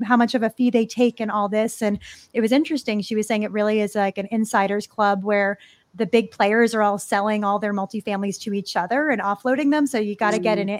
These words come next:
Speaker 1: in on that, uh, in order to get into that network. And so I just think doing a ton of exploration and research is how I attack anything. And so, uh, through process of elimination and having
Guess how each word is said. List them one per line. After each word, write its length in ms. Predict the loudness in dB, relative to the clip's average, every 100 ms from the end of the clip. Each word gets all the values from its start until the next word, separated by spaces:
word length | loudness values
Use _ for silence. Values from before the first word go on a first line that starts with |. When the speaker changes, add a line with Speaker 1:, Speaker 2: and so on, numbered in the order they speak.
| -2 2 4
Speaker 1:
in 60 |
on 200 | 4 2
that, 320 | 2 2 0 -2 -12 -6
uh, 180 | 0 0
in 140 | 2 0
order 140 | -2
to 120 | -2
get 160 | -2 -2
into 160 | -2 0
that 180 | 0 0
network. 360 | -2 -2 0
And 120 | 0
so 120 | 4 4
I 80 |
just 220 | 4 0 0
think 220 | 0 0 _ _ -4
doing 200 | 0 2
a 60 | 0
ton 240 | 0 2
of 220 | 2 0 -6 -6
exploration 920 | -6 -6 -8 -4 -4 -4 -2 -2 -2
and 160 | -2 -4
research 500 | -6 -4 -4 -4 -4
is 140 | -4
how 180 | -2 -2
I 80 | 0
attack 380 | -4 -4 -6 -6
anything. 540 | -4 -4 -2 -2 -2 -2
And 120 | -2
so, 340 | 0 0 0 -6 -20 -6
uh, 180 | 0 0
through 160 | -2 0
process 300 | 2 2 0
of 80 | -4
elimination 880 | -2 -2 -2 -2 -4 -2 -2 -2
and 260 | -4 -2 -2
having 500 | -2 -2 -2 -4